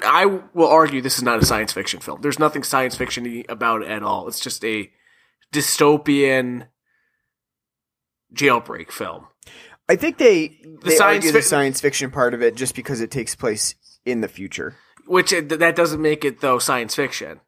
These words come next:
Speaker 1: So the whole, like, nomenclature that it's, like, you know, that it's Scott from, be-, like, "Oh, it's a science fiction action film." There's no science fiction in this film.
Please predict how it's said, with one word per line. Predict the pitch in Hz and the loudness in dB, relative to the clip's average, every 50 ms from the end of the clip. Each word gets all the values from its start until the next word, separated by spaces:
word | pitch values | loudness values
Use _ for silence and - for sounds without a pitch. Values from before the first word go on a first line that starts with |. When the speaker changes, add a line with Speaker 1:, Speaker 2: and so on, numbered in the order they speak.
| _ - | _ -10
Speaker 1:
So | - - 143 139 143 | -2 0 2 2 2
the | 139 147 139 | 2 0 0
whole, | 139 175 175 175 165 156 151 143 - - | 2 4 4 6 6 6 4 2 0 0
like, | 170 156 147 143 131 - - _ _ _ _ | 2 2 2 2 0 -4 -10 _ _ _ _
nomenclature | 151 156 165 160 156 165 156 156 143 139 - - 135 123 117 - 131 120 | -12 -4 2 4 4 4 4 2 0 -2 -2 -2 -2 -2 -2 -2 -6 -4
that | 117 123 120 120 | -2 0 0 0
it's, | 117 110 - - | -2 -4 -4 -4
like, | 139 131 120 - | -4 -4 -4 -4
you | 131 123 | -6 -6
know, | 117 117 113 | -4 -4 -4
that | 113 | -6
it's | 113 110 - | -6 -6 -6
Scott | - - - 135 123 120 110 120 - | -6 0 2 4 4 4 2 0 -6
from, | - 127 117 110 | -8 -8 -8 -8
be-, | 120 117 | -10 -8
like, | - 143 - | -6 -4 -2
"Oh, | 185 | -2
it's | 139 - | -4 -4
a | 127 | -6
science | - - 151 156 151 143 - | -4 -2 -2 -2 -2 -2 -4
fiction | - 160 151 - 147 139 | -6 -6 -6 -4 -4 -2
action | 139 147 151 - - 131 | -2 -2 -4 -4 -10 -10
film." | - 107 110 127 | -10 -12 -8 -6
There's | 254 269 - | -4 -2 0
no | - 269 | 0 0
science | 247 - 240 220 214 196 196 | 0 2 2 2 2 0 -2
fiction | - 196 - - - 131 110 | -4 -6 -6 -6 -10 -10 -10
in | 107 113 | -10 -10
this | 104 - - | -8 -8 -4
film. | - 123 104 90 80 | -4 -4 -6 -6 -10